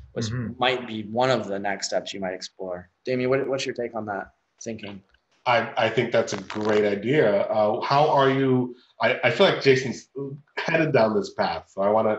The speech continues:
Speaker 2: Mm.
Speaker 3: I wanna know where he is on the, on that particular path.
Speaker 2: Um, headed down the path of finding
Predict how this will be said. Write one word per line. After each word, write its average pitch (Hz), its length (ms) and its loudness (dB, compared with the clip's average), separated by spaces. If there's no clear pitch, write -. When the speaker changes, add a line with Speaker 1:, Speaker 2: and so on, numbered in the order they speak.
Speaker 2:
Mm. 113 200 -8
Speaker 3:
I - 40 2
wanna 117 240 4
know 110 260 4
where 117 240 6
he 113 120 4
is 104 120 0
on 101 140 2
the, 98 180 -2
on 101 200 0
that 104 220 0
particular 95 400 -6
path. 104 300 0
Speaker 2:
Um, 127 640 0
headed 151 280 0
down 151 180 2
the 139 60 0
path 143 320 0
of 120 140 0
finding 135 560 -2